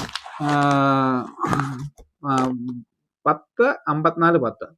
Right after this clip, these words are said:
പത്ത് പെർസെന്റേജ് നൈട്രജനും അമ്പത്തിനാല് പെർസെന്റേജ് ഫോസ്ഫറസും പത്ത് പെർസെന്റേജ് പൊട്ടാഷ്യം ആണ് വരുന്നത്.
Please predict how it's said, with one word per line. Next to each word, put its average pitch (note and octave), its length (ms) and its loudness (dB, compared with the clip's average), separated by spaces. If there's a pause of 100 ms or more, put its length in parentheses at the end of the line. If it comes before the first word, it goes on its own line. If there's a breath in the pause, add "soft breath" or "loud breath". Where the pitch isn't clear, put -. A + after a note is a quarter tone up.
പത്ത് D#3 220 0
പെർസെന്റേജ് E3 520 4 (180)
നൈട്രജനും C#3+ 480 2
അമ്പത്തിനാല് D#3 460 2
പെർസെന്റേജ് C#3+ 480 0
ഫോസ്ഫറസും C3+ 540 -2
പത്ത് F3 300 -2
പെർസെന്റേജ് C#3+ 500 0 (500 loud breath)
പൊട്ടാഷ്യം G#3 400 2
ആണ് C#3+ 100 2
വരുന്നത്. C3+ 320 -2